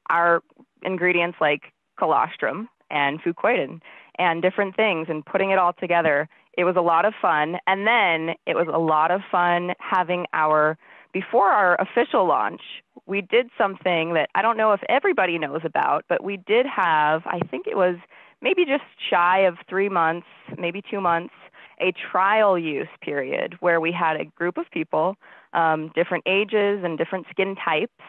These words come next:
using the products, the actual products, the cream and the serum. And we have some of those people on our call today. We have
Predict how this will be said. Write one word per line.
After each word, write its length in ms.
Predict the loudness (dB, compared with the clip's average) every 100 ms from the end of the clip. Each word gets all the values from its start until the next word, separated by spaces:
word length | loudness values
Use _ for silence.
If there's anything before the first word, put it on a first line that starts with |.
| -20 -20 _ -20 _
using 640 | -10 -6 -4 -2 -2 -2 -6
the 60 |
products, 480 | -4 0 0 -2 -8
the 120 | -4 -2
actual 320 | -2 -4 -6
products, 480 | 0 0 0 -6 -12 -8
the 240 | -8 -8
cream 380 | -6 -2 -2 0
and 100 | -2
the 60 | -2 -4
serum. 400 | 0 0 0 -6 _ _ -20 -20 -20 -4
And 420 | 0 2 2 2
we 140 | 0 0
have 240 | 0 -2 0
some 140 | 0
of 120 | 0
those 160 | 2 0 0
people 460 | -6 0 2 2 2
on 220 | 2 2
our 180 | 0 0
call 260 | 2 0
today. 540 | 0 0 2 2 0 -2
We 140 | -2
have 240 | 0 -2